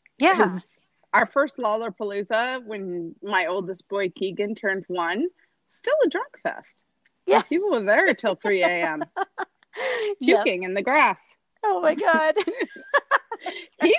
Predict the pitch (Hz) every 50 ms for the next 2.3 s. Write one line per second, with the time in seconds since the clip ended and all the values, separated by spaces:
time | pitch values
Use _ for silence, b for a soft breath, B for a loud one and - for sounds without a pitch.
0 | 659 539 381 214 226 370 226 254 466 508 440 269 220 - - 220 185 160 156 -
1 | - - - _ _ - - 269 277 - - - 480 - - 302 330 440 539 539
2 | 508 427 285 226 190 -